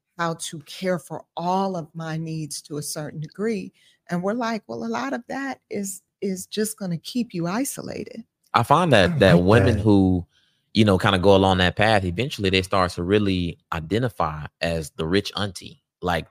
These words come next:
Speaker 2: they kinda embrace it.
Speaker 1: Mm-hmm.
Speaker 2: And,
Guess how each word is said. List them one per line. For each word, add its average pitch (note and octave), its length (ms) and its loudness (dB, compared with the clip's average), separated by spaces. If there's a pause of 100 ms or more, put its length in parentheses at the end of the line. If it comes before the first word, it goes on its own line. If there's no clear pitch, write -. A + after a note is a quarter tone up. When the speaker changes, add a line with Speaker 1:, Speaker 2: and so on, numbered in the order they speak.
Speaker 2:
they F#2 180 0 (100)
kinda F2 260 -4
embrace F2 460 -4
it. - 140 -12 (520)
Speaker 1:
Mm-hmm. C#3 180 -4
Speaker 2:
And, F#2 520 0